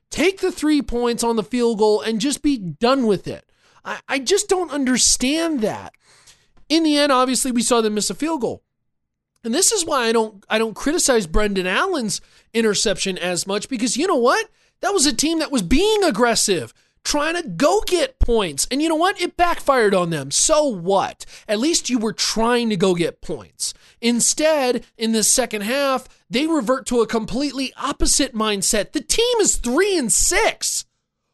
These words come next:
What do you have to lose? Play aggressive.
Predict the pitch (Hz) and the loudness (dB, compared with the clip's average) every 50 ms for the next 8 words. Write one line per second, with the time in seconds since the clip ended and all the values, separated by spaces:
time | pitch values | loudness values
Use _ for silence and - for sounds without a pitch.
0 | _ _ _ 208 247 381 453 494 480 453 415 330 247 339 339 320 269 - - 277 | _ _ _ -2 2 2 2 2 4 2 2 4 4 2 2 2 0 0 0 2
1 | 254 233 220 220 254 339 440 494 494 466 381 277 208 151 127 - - - - - | 2 2 2 2 2 4 4 4 6 6 4 4 2 0 -4 -4 -4 -2 -2 -2
2 | - - _ _ _ _ _ _ _ _ _ _ _ _ _ - - 285 349 415 | -4 -8 _ _ _ _ _ _ _ _ _ _ _ _ _ 0 2 4 4 4
3 | 440 427 392 269 175 202 240 277 339 - - - 302 247 185 113 78 - - _ | 4 4 4 2 0 2 2 4 4 4 4 4 2 0 0 -2 -4 -10 -20 _